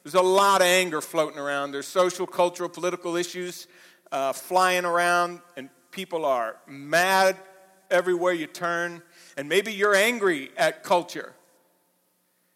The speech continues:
and you're sort of giving up on it. Uh,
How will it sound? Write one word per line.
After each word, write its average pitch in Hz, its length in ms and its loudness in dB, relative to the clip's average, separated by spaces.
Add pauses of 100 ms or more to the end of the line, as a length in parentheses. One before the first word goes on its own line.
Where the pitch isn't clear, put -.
(140)
and 143 180 -10
you're 156 260 -10
sort 220 400 -4
of 180 140 -4
giving 196 300 2
up 208 200 2
on 151 180 2
it. 120 80 -10 (2000)
Uh, 131 340 -8